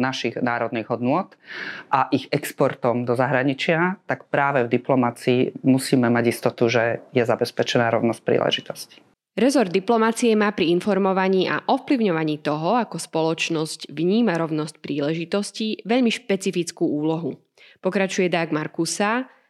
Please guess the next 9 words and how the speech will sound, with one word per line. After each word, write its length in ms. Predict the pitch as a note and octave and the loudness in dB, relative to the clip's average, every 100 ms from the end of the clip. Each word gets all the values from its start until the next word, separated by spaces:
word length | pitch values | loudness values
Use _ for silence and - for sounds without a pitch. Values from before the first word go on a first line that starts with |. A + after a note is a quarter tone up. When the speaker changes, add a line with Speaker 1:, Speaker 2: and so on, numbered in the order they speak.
| _ - | _ -8
Speaker 2:
výskumníčka 800 | F#3+ - A#3 A3+ A3+ - A#3 A3+ | -6 -2 2 2 2 0 -2 -2
a 80 | D3+ | -4
politologička 960 | - F#3 G3+ G3+ G3 F#3 F#3 - F3+ | 0 2 2 2 0 0 -2 -2 -4
z 20 | E3+ | 0
Bratislavskej 720 | F3 E3+ - F3+ F3+ - F3+ | -2 -4 -4 -2 -2 -2 -2
medzinárodnej 800 | E3+ E3+ F#3+ F#3+ F3+ E3+ E3+ E3+ | 0 0 2 2 2 2 0 -2
školy 400 | - E3 D#3+ D#3+ - | -2 -2 0 -4 -8
liberálnych 640 | D#3+ D3 D#3 D3+ D3+ D#3 | -6 -2 -2 -2 -2 -2
štúdií. 560 | - D#3 D3+ C#3+ C3+ D#3+ | -2 -2 0 -2 -4 -8